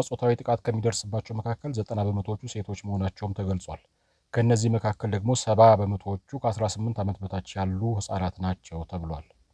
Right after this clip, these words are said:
በአዲስ አበባ ጤና ቢሮ የሴቶችና ህጻናት ጉዳይ ዳይሬክቶሬት ዳይሬክተር ወይዘሮ ሄለን አዱኛ በመዲናዋ ጥቃት የሚደርስባቸው ልጆች ቁጥር ከፍ ማለቱ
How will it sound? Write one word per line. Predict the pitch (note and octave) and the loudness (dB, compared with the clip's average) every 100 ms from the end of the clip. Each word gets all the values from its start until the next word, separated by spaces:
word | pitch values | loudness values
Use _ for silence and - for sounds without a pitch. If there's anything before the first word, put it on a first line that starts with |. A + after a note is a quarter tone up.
| _ _ - - | _ _ -4 4
በአዲስ | A#2+ B2+ C3+ | 4 4 6
አበባ | B2 A2+ A#2 | 6 8 6
ጤና | B2 A2 A2+ | 4 2 2
ቢሮ | G#2 G#2+ | 2 2
የሴቶችና | A#2+ F#2 G2+ G#2 - - G2+ | 0 0 -6 -8 -10 -6 -4
ህጻናት | G2+ G2 G2+ | -4 -2 -4
ጉዳይ | - F#2 G#2+ | -6 -6 -2
ዳይሬክቶሬት | G2+ G2 F#2 G2 F#2+ - | -2 -2 -4 -6 -6 -4
ዳይሬክተር | G2 F#2+ - A#2+ | -4 -4 -4 -2
ወይዘሮ | G#2+ G2 F#2+ G2 | 0 0 0 0
ሄለን | F#2 F#2+ F#2+ | 0 0 0
አዱኛ | F#2+ - G2+ A#2+ | -2 -2 0 2
በመዲናዋ | A2+ G2+ G2 F#2+ G2+ | 2 2 0 0 -2
ጥቃት | F#2 G2+ G2 | -2 -4 -2
የሚደርስባቸው | G2 G2+ F#2+ G2 F2+ F#2+ - F#2 | -4 -4 -4 -6 -4 -4 -4 -6
ልጆች | F2+ F2 | -4 -6
ቁጥር | - F2+ - | -8 -10 -10
ከፍ | - F#2 - | -10 -12 -8
ማለቱ | F2 F2+ | -6 -6